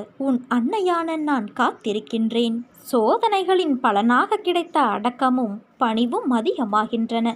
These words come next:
சோதிக்கப்பட்ட மனிதன் பலருடைய மரியாதைக்கும் உரியவனாகிறான். அதனால்தான் நல்லவனை மிக நல்லவனாக்குவதற்கு வேதனைகளையும் சோதனைகளையும் இறைவன் தொடர்ந்து வழங்குகிறான். எத்தனை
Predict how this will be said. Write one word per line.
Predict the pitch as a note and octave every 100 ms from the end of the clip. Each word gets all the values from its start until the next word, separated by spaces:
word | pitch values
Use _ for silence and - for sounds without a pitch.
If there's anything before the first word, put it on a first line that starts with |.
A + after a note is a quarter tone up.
| - - - - -
சோதிக்கப்பட்ட | A#3+ G#3+ D#4+ F#4 F4 E4+ D#4+ C#4+
மனிதன் | A#3 A3 A3 A3+ G#3 G#3 - -
பலருடைய | C4+ A3+ F#4+ F4+ E4+ D#4+ C#4
மரியாதைக்கும் | G#3 G#3+ A3 C4+ C4+ C#4+ - A#4 D4+
உரியவனாகிறான். | B3+ G4 A3+ G#3+ A3 A3+ A#3 A3+ A3+ A#3 _ - -
அதனால்தான் | G#3+ G#3+ A3 A#3 A3+ A3+ G3+ G#3 - B3+
நல்லவனை | C4 D4+ A#4 F#4 F4 D#4
மிக | A3 G#3 D#4
நல்லவனாக்குவதற்கு | A#3 G#3+ B3+ E4+ C#4+ C4+ C4 C4+ B3 B3 A#3+ A#3+ G3+ - - - G3+
வேதனைகளையும் | G3+ G3+ A#3 B3+ A#3+ A#3+ A#3 A3+ G3+ A#3+
சோதனைகளையும் | - - G3+ G#3 B3 B3+ C4 C4 G#4 D4
இறைவன் | A#3+ F#4 F4+ B3 -
தொடர்ந்து | G#3+ G#3+ A3+ B3+
வழங்குகிறான். | D#4+ G#3 G#3+ A3 A#3 A#3 A3+ A3+ - - - -
எத்தனை | G3+ G3+ - G4+